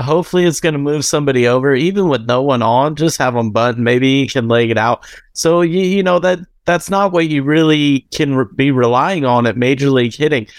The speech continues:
So I got really excited seeing him hit that dinger there. So it, it would be great to see him come along. And then I guess, yeah, I, I think Bleday, Bleday has the potential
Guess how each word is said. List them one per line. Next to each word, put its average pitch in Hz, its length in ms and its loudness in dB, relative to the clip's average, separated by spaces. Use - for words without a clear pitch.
So 156 180 0
I 185 80 0
got 233 220 0
really 185 260 0
excited 139 580 -2
seeing 131 300 0
him 135 260 -2
hit 135 220 -2
that 117 240 0
dinger 120 320 2
there. 107 260 2
So 135 320 0
it, 180 260 -2
it 175 120 2
would 170 160 2
be 170 140 0
great 185 300 0
to 190 120 -2
see 165 300 0
him 160 200 -2
come 156 280 -4
along. 151 520 2
And 131 200 0
then 143 100 0
I 139 120 0
guess, 139 380 0
yeah, 131 280 2
I, 120 260 -2
I 135 40 0
think 165 300 -4
Bleday, 139 460 0
Bleday 135 520 2
has 139 260 -2
the 135 100 2
potential 120 800 0